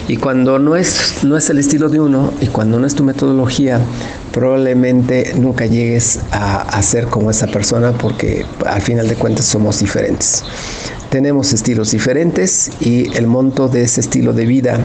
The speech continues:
de una persona es muy diferente al tuyo. Entonces, definir el monto que tú necesitas es importante. Y luego ya vendrá la metodología para poderlo hacer. Esa metodología,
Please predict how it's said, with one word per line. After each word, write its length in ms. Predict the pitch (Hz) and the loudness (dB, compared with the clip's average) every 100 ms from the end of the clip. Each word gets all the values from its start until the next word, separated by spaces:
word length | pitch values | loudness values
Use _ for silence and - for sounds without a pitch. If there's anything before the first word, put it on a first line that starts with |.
| - | -2
de 120 | 123 | 0
una 120 | 120 107 | 0 0
persona 500 | 107 113 120 127 135 - - - - - - | -2 0 2 2 0 -6 -10 -12 -14 -10 -2
es 200 | 120 123 | 0 2
muy 160 | 127 | 2
diferente 460 | 113 101 113 110 107 | 0 0 0 0 0
al 100 | 101 | -2
tuyo. 300 | 107 104 - - - - - - - | -2 -2 -4 -8 -12 -10 -10 -12 -8
Entonces, 600 | - 151 143 147 143 - - - - | -2 0 2 0 0 -4 -6 -10 -2
definir 560 | 123 135 156 151 185 180 - - - - - - - - - | 0 0 2 2 2 0 -4 -6 -12 -12 -14 -14 -14 -14 -8
el 160 | 123 120 | -2 2
monto 380 | 135 147 147 123 | 4 2 2 0
que 80 | 117 | 0
tú 180 | 123 | 2
necesitas 880 | 120 107 120 117 139 123 123 120 - - - - | 2 2 0 0 0 0 0 0 -4 -6 -12 -4
es 180 | 120 120 | -2 0
importante. 720 | 117 107 120 92 - - - - - - - - | 0 0 -2 -4 -4 -2 -4 -4 -8 -6 -8 -4
Y 60 | 165 | 0
luego 180 | 196 | 2
ya 180 | 190 190 | 2 2
vendrá 320 | 185 180 175 | 2 2 2
la 120 | 170 165 | 2 2
metodología 640 | 147 127 127 - 123 143 | 0 2 2 2 2 0
para 240 | 123 135 131 | 0 -4 -2
poderlo 400 | 139 135 139 143 | 0 2 2 2
hacer. 300 | 143 180 185 - - - - - | 2 0 -2 -4 -8 -10 -8 -6
Esa 220 | - 208 - | -2 0 0
metodología, 800 | 254 170 170 175 - 156 143 | 0 2 2 2 2 2 2